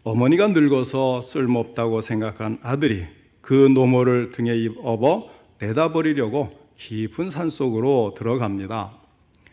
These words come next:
그런데 가는 길에 이상하게도 등에 업힌 어머니가 손에 잡히는 대로 나뭇가지를 꺾어 길에다가 떨어뜨리곤 합니다. 아들이 어머니에게 물어보았습니다. "나뭇가지는 왜 꺾어서 버리세요?"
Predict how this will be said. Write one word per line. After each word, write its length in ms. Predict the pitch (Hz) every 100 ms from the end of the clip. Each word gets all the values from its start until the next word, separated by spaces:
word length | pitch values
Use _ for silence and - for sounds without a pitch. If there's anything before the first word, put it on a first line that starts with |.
| _ -
그런데 480 | 185 202 202 -
가는 400 | - 123 151 202
길에 260 | 165 180 196
이상하게도 920 | 135 156 170 139 113 117 139 - - - _ _
등에 220 | - 135 196
업힌 440 | 180 - 202 202
어머니가 680 | 139 143 185 131 117 123 85 _ _ _
손에 320 | - 190 208
잡히는 480 | 170 151 170 170 156
대로 440 | 135 160 131 113
나뭇가지를 720 | 113 104 151 170 190 196 190 -
꺾어 460 | - - 170 196 - _ -
길에다가 800 | 131 120 107 107 113 107 95 -
떨어뜨리곤 680 | 92 - - 139 127 139
합니다. 460 | 151 101 101 - - _ _ _ _ _ _ _
아들이 560 | 104 107 143 180 147 123
어머니에게 540 | 123 135 135 127 123
물어보았습니다. 960 | 139 117 120 113 104 95 101 104 107 - _ _ _ _ _ -
"나뭇가지는 680 | 104 117 123 120 139 175
왜 220 | 147 143
꺾어서 420 | - 131 117 123 147
버리세요?" 800 | 113 107 98 101 131 113 98